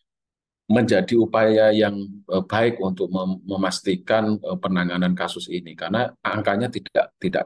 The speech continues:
kecil gitu loh. Angkanya tidak kecil dan hampir semua kasus, eh, dugaan tindak pidana korupsi dan sam-, yang, sampai yang sudah ditetapkan oleh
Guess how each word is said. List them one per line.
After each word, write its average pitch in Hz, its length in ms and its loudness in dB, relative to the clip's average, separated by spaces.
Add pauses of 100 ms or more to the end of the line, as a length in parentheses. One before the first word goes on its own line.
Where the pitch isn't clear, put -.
kecil - 320 -2
gitu 80 160 -8
loh. 73 160 -12
Angkanya 90 400 -4
tidak - 340 -4
kecil 117 300 0
dan 87 240 -2 (400)
hampir 117 400 2
semua 123 640 2
kasus, 107 720 0 (240)
eh, 98 500 2 (140)
dugaan 104 400 0
tindak 95 240 0
pidana 98 320 -2
korupsi 95 400 -2
dan 90 240 0
sam-, 87 240 -6
yang, 92 240 -4
sampai 90 400 0
yang 92 80 -4
sudah 95 160 -2
ditetapkan 90 640 -4
oleh 87 240 -2